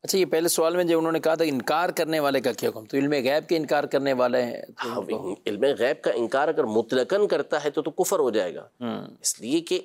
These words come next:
Speaker 2: نبی جو ہوتا ہے، نبی کا معنی ہی غیب کا بتانے والا ہوتا ہے۔
Speaker 1: صحیح۔
Speaker 2: نہیں، نبوت جو ہوتی ہے، یہ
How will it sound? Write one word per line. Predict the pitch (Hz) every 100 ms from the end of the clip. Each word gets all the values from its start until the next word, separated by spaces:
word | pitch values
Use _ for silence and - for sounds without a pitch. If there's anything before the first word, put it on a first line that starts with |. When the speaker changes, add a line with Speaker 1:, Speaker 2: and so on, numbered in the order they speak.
| -
Speaker 2:
نبی | 104 104 123 220
جو | 185
ہوتا | 131 - 127
ہے، | 147
نبی | 139 120 180
کا | 151
معنی | 104 104 147 185
ہی | 175
غیب | 139 139
کا | 135
بتانے | 117 117 113
والا | 104 95 82
ہوتا | 82 -
ہے۔ | - _ _
Speaker 1:
صحیح۔ | - 131 110 - _ _ _
Speaker 2:
نہیں، | 104 139 - 82
نبوت | 95 131 156
جو | 160
ہوتی | 135 120 302 135
ہے، | -
یہ | 143